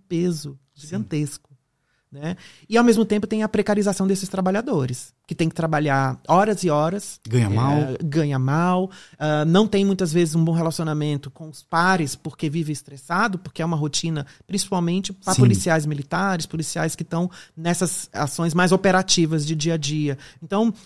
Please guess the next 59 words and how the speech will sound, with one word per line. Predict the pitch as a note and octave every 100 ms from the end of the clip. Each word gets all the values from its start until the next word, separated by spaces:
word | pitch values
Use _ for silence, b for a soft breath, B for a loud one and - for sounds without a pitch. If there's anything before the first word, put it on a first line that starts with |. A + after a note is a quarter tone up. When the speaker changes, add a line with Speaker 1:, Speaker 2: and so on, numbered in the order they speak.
| -
Speaker 1:
é, | G3
é, | -
Speaker 2:
Ah, |
Speaker 1:
encontram | D#3+ F#3 A#3 C4+
Speaker 2:
inclusive, | D#3 A3
uma | A3 A3+
das | G3+
razões | G#3 A#3+ A3+ G3 F#3+
pelas | - D#3+ -
quais, | E3
assim, | A3 A#3+
Speaker 1:
Óbvio. | D#3+ D3
Speaker 2:
eu | D#3
e |
o |
Paulo, | D3+ D#3+
a | D#3+
gente | D#3+
preferia | F3 - D#3
morar | D3+ D3+ D3 C3
do | D3
lado, | C#3+ C#3 F#3+ D3+
porque | B2 C3+ - D3+ B B B B B _
era | D3+ G3
um |
esquema | A#3 - F#3+
de | D3+
plantão | F3 E3+ D#3 D#3
diurno | B2 C#3 F#3+ G#3+ F#3+ -
e | F#3
noturno | G#3+ G3 - D3+ C#3 B2+
tão | F3 G3
difícil, | E3+ F3 - C#3+
e | D3
eu | D#3 F3 F#3+ B B B
tendo | F3 E3+
que | F3
gravar, | E3 G3 D#3 C#3 D#3+
a |
gente | C#3+ D3 D3
entrando, | E3+ D3+ D3+
saindo | D#3 D3 D3
de | B2
casa, | - C#3+ C#3+ C3+ C3 A#2+
eu | B2
fazendo | B2 C3+
as | C3
coisas | D3 C3
do |
canal, | D#3 C#3+ D3 A#2
meio | C3 C3
que | C3+ A#2
casa | - C#3 D3
e |
estúdio, | G#3+ - C#3+ A#2+
né? | A#2
Você | -
viu | A2+
aqui. | D#3 -